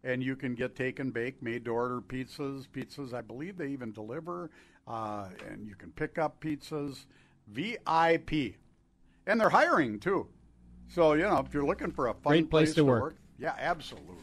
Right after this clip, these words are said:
Speaker 1: V I P Pizza. Hey, do we have our buddy on the, uh...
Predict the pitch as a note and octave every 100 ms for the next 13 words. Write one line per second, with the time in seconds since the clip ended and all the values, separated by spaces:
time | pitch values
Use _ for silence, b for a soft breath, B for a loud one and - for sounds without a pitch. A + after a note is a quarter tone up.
0 | - C2 - - - - C#3 B2 A2 A2
1 | G2+ - E2+ - - - b b - F4
2 | D#4+ G2+ - - - - - D#3+ G#3+ A3
3 | G#3 F3+ G3 C4 B3+ A3+ G#3+ G#3 G#3 G3+
4 | G3